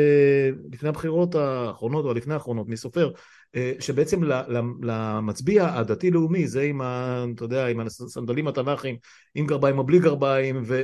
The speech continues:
והכיפה הסרוגה והשפם, או כל הסטריאוטיפים של פעם, אין, אין למי להצביע.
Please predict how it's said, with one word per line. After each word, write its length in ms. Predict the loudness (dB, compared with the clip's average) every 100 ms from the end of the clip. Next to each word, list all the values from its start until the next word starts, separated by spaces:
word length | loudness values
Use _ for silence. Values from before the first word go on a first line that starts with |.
| 0
והכיפה 480 | -2 -2 -2 0 2
הסרוגה 560 | 0 -4 2 4 6 6
והשפם, 640 | 4 2 0 2 4 2
או 280 | 0 0 -2 -8 _ _ _
כל 200 | -2 2
הסטריאוטיפים 840 | 4 4 4 2 2 4 2 2
של 140 | 0 0
פעם, 380 | 0 0 -2 -6 -12 _ _ _ _ _ _ _
אין, 240 | -4 -2 -2 -2
אין 160 | -2
למי 160 | -2 -2
להצביע. 320 | -4 -2 -4